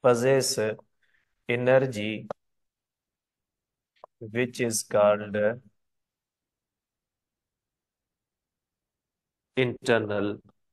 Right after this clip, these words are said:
energy। ठीक है,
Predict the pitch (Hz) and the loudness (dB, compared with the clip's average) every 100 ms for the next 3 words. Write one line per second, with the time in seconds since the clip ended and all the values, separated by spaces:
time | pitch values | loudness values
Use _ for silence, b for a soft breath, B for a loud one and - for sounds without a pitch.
0 | _ - 104 - 104 - - - _ _ | _ -10 -10 -10 -14 -16 -16 -18 _ _
1 | _ _ _ _ _ _ _ _ _ _ | _ _ _ _ _ _ _ _ _ _
2 | _ _ _ _ _ _ _ _ _ _ | _ _ _ _ _ _ _ _ _ _
3 | _ _ _ _ _ - 127 127 165 175 | _ _ _ _ _ -4 -2 2 2 2